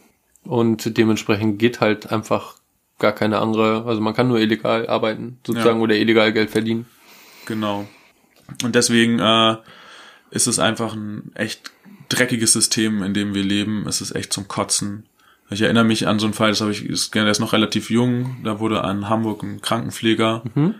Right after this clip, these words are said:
Speaker 2: Der war auf der Weg zur Ar-, war auf dem Weg zur Arbeit, der wurde von den Bullen vom Fahrrad gerissen, äh, und brutal, äh, abgeführt,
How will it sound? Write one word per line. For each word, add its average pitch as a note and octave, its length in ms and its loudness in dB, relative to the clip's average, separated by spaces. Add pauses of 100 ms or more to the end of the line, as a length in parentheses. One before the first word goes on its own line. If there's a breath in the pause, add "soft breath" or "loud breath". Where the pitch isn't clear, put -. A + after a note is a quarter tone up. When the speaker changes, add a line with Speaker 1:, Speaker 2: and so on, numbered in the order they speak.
(360 loud breath)
Speaker 2:
Der A#2+ 80 2
war A#2+ 60 4
auf A2+ 40 0
der A#2 140 2
Weg B2+ 160 4
zur A2+ 160 4
Ar-, G#2 220 6
war A#2 120 6
auf A2 60 2
dem A#2+ 120 -4
Weg A#2+ 160 0
zur - 140 0
Arbeit, A#2 340 4
der A2 100 0
wurde A2+ 160 0
von A2+ 140 -2
den A2 140 0
Bullen A2+ 340 2
vom G#2 260 -4
Fahrrad A#2 320 2
gerissen, A2+ 580 -2
äh, - 40 -6 (280)
und G#2+ 180 -4
brutal, G#2+ 680 2
äh, G2+ 480 -2
abgeführt, A2+ 680 -2